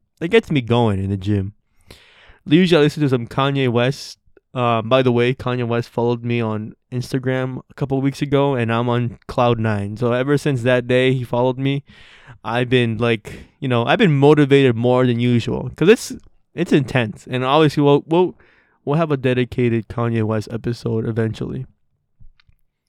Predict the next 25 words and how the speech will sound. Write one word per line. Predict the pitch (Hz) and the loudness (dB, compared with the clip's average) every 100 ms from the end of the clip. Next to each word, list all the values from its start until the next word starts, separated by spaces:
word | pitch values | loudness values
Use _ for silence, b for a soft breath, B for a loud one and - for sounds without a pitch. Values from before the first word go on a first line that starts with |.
| b b b _ _ 113 | b b b _ _ -6
But, | 131 110 - _ _ - | -4 -4 -6 _ _ -6
um, | 123 120 117 135 | -2 -2 -2 -2
what | 147 | -2
was | |
I | 147 | -2
saying? | 143 151 147 147 139 _ _ _ _ - | -4 -8 -8 -8 -10 _ _ _ _ 0
So | 156 | 4
with | 147 - | 4 4
Skrillex, | 190 165 117 127 | 0 0 0 0
yeah. | 110 - 214 b b b b - | -2 -4 -16 b b b b -10
I | 165 | -8
was | 160 - | -8 -10
li-, | 170 - _ | -12 -12 _
I | 156 | -8
saw, | - 220 214 180 | -4 -2 -2 -2
um, | 131 120 113 110 - _ _ _ _ _ - | -4 -4 -4 -8 -16 _ _ _ _ _ -10
a | 110 | -10
video | 95 147 131 107 117 190 _ _ - | -6 -4 -4 -6 -8 -16 _ _ -18
on | 117 117 117 120 120 _ _ _ _ _ | -12 -10 -10 -14 -20 _ _ _ _ _
TikTok. | - - 156 156 - - - 143 _ _ _ _ _ _ _ _ _ _ _ _ _ 127 | -18 -6 -6 -6 -12 -12 -12 -14 _ _ _ _ _ _ _ _ _ _ _ _ _ -10
And | 127 | -6
it | |
was | 139 135 131 | -6 -6 -4
like, | 143 - | -6 -4
um, | 127 123 120 117 113 113 151 | -4 -2 -4 -6 -8 -12 -16